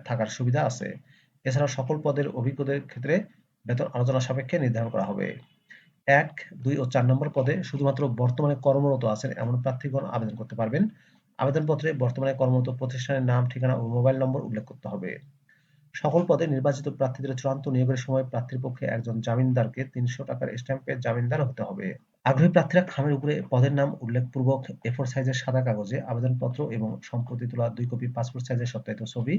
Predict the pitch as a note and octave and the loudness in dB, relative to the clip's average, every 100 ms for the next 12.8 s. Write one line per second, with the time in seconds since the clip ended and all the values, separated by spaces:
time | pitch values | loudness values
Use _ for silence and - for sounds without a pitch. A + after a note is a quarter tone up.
0 | - - - _ _ - C#3 D3 C#3+ - | -2 -16 -20 _ _ -2 2 2 0 0
1 | C3+ C3 D3+ - - C3 C3 C3 B2+ A2 | 0 2 -2 -2 -4 -2 2 2 2 0
2 | A2+ A#2+ C#3 G#3+ - _ _ - C3+ B2+ | -2 -2 0 -2 -6 _ _ -4 -2 0
3 | D3+ D3+ D3 C#3+ C3 B2+ C3+ C3 B2 B2 | -2 -4 -2 0 0 2 0 0 -2 -2
4 | B2 B2+ B2 B2 B2 A#2+ A#2+ - _ _ | -4 -2 -2 -4 -2 0 -2 -8 _ _
5 | C3 B2 A#2+ B2 C3 B2+ B2+ A#2 A2+ B2+ | -4 -2 0 0 -2 0 0 0 -2 -4
6 | C3 B2 B2 B2 A#2+ A#2+ B2+ C3 D3+ A#2+ | -4 -2 -2 -2 -2 -2 -2 -2 -2 0
7 | A#2+ A#2 A#2+ B2 A#2+ B2 - B2+ C3+ A#2 | 0 2 0 0 -2 -4 -2 -2 0 0
8 | G#2+ A2+ A2 A#2+ C3+ G#3 - - _ _ | -2 -4 -6 -2 0 0 0 -20 _ _
9 | _ - B2 D3 - E3+ D3 D3 D3+ D3+ | _ -6 -2 -2 0 2 2 2 0 -2
10 | A2 A#2 B2 B2 C3 - A2+ G#2+ A2 G2+ | -4 -4 -6 -6 -6 -2 -2 0 -2 -2
11 | C3+ G3 - _ _ _ _ B2 C3 D3+ | 2 2 0 _ _ _ _ 2 4 4
12 | D3+ C#3 D3 C#3+ - B2+ B2+ | 2 0 2 0 -2 -4 2